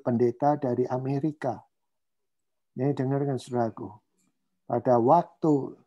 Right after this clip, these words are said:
pada waktu, eh, eh, mau di, mau dipindahkan di sana, dia satu kali berfirman soal apa? Memberi. Apakah saudara setia enggak? Ini ya dia.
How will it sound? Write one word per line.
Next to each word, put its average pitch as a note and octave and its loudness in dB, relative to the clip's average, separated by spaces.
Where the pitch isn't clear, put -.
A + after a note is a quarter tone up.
pada B2+ 2
waktu, B2+ 4
eh, B2 0
eh, A#2+ -4
mau B2 2
di, A#2+ 0
mau A#2+ 2
dipindahkan A#2 0
di A2 0
sana, B2 -6
dia A#2 4
satu A#2 -6
kali B2+ 0
berfirman A#2+ -4
soal C3+ 2
apa? A2+ -4
Memberi. B2+ 0
Apakah C#3+ 4
saudara C#3+ 2
setia E3 2
enggak? G#3+ 0
Ini A2+ 0
ya A#2+ -4
dia. A2 -4